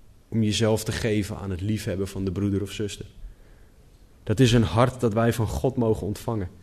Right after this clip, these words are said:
waar wij Gods geest voor nodig hebben en waar wij hem om mogen vragen.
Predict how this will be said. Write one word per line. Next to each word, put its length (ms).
waar 160
wij 120
Gods 400
geest 340
voor 120
nodig 340
hebben 240
en 100
waar 140
wij 140
hem 280
om 80
mogen 300
vragen. 440